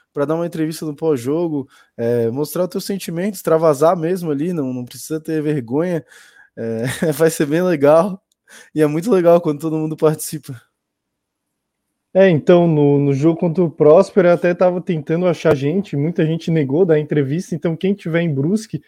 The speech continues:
Speaker 2: nos ajude, por favor, dá entrevista pra gente, que vai ser legal, vocês vão aparecer aqui. E é muito bom, a gente quer pegar a opinião da torcida ali, o pessoal às vezes feliz, bravo depois do jogo, e dar a sua opinião, acho que fica legal aí. E também nos ajuda, porque a gen-,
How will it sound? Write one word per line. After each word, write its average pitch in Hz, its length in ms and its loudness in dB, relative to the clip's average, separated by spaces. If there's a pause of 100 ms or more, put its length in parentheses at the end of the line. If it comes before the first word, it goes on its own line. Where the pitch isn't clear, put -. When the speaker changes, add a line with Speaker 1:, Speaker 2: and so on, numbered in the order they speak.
(220)
Speaker 2:
nos 165 220 0
ajude, 175 320 2
por 175 120 -10
favor, 160 320 2
dá 156 100 2
entrevista 160 540 -2
pra 151 200 2
gente, 156 280 -6
que 147 60 -6
vai 151 100 2
ser 151 160 -10
legal, 147 380 0
vocês 143 220 -8
vão 143 100 -4
aparecer 143 500 -2
aqui. 165 400 -8 (440)
E 175 60 2
é 202 60 6
muito 240 240 6
bom, 247 140 4
a 285 60 4
gente 170 180 2
quer 190 140 6
pegar 190 260 6
a 202 40 10
opinião 196 340 4
da 196 60 0
torcida 208 520 2
ali, 160 240 2
o - 340 -20
pessoal 165 320 4
às 156 80 0
vezes 170 180 -2
feliz, 156 440 0
bravo 160 360 4
depois 151 300 -2
do 147 80 -4
jogo, 165 360 -2
e 214 40 -2
dar 226 200 4
a - 20 0
sua 226 180 -2
opinião, 208 360 -2
acho 151 160 -6
que - 80 -20
fica 175 260 -8
legal 160 280 2
aí. 175 260 -2 (480)
E 175 720 -4
também 190 260 4
nos 208 220 2
ajuda, 190 440 2
porque 151 560 -4 (460)
a 143 120 -2
gen-, 156 300 -4